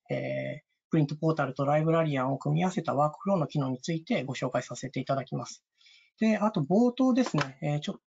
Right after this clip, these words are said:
と管理設定のところで、えー、詳細のところですね、ここの動きのところをちょっと省略させていただいたんですけれども、えー、今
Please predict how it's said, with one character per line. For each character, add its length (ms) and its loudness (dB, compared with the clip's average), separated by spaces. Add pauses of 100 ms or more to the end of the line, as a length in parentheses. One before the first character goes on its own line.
と 240 -2 (100)
管 220 0
理 80 4
設 240 -2
定 160 -2
の 140 -4
と 100 -8
こ 140 -6
ろ 140 -2
で、 260 0 (560)
え 600 -2
ー、 320 -6
詳 100 -6
細 260 0
の 100 -2
と 100 -6
こ 120 -6
ろ 100 -6
で 80 -10
す 160 -6
ね、 220 -4
こ 80 -8
こ 320 0
の 180 4
動 100 2
き 120 0
の 100 4
と 120 -2
こ 160 0
ろ 80 2
を 60 0
ち 120 -8
ょ 20 -8
っ 40 -10
と 120 -6
省 200 0
略 180 0
さ 100 -2
せ 140 -2
て 100 -10
い 60 -2
た 100 -4
だ 140 2
い 80 -6
た 100 -2
ん 60 -4
で 80 -8
す 80 -18
け 100 -6
れ 140 0
ど 100 -4
も、 340 0
え 100 -2
ー、 20 0
今 240 -2